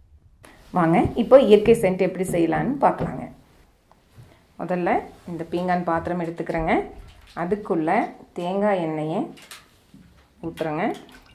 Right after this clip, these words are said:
ரோஜா இதழ்களை எவ்வளவு அந்த எண்ணெய்க்குள்ள முழுகிற அளவுக்கு போடலாமோ அந்த அளவுக்கு அளவு பார்த்து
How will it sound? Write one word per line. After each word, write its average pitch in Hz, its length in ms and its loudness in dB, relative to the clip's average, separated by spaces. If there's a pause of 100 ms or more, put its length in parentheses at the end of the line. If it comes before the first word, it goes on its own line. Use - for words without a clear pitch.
(1160)
ரோஜா 214 280 10 (140)
இதழ்களை 190 460 8 (760)
எவ்வளவு 254 380 6
அந்த 208 120 6 (240)
எண்ணெய்க்குள்ள 220 460 2 (100)
முழுகிற 196 360 2
அளவுக்கு 175 400 0
போடலாமோ 160 460 2 (600)
அந்த 196 240 0
அளவுக்கு 190 320 4
அளவு 175 160 4 (100)
பார்த்து 156 240 0